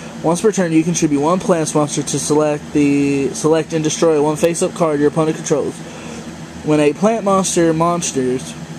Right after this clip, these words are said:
on the field is destroyed, while this card's in the graveyard, you can special summon this card from the graveyard. If you do, remove this card from play the next... Okay, so basically it's a, uh, plague spreader for plants,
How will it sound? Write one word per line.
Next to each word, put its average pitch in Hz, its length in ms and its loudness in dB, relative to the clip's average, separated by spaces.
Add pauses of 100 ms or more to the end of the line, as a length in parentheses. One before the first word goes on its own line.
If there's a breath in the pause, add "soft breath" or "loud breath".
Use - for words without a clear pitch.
(160)
on 147 180 2
the 156 60 0
field 151 260 2
is 139 100 -6
destroyed, 180 600 2
while 143 180 2
this 170 220 2
card's 160 240 2
in 151 100 0
the 135 60 -4
graveyard, 139 580 0 (380 loud breath)
you 175 100 4
can 202 100 0
special 175 300 0
summon 156 240 2
this 165 180 0
card 151 280 2
from 147 120 0
the 143 80 2
graveyard. 139 460 2 (800)
If 156 260 0
you 190 140 2
do, 180 300 4 (160)
remove 160 300 2
this 175 200 -2
card 165 200 2
from 160 140 -2
play 156 180 4
the 147 100 2
next... 151 220 0
Okay, 175 240 2
so 151 100 0
basically 202 480 2
it's 170 300 -2
a, 160 340 4
uh, 143 440 2
plague 185 260 2
spreader 151 240 0
for 139 160 0
plants, 139 480 -4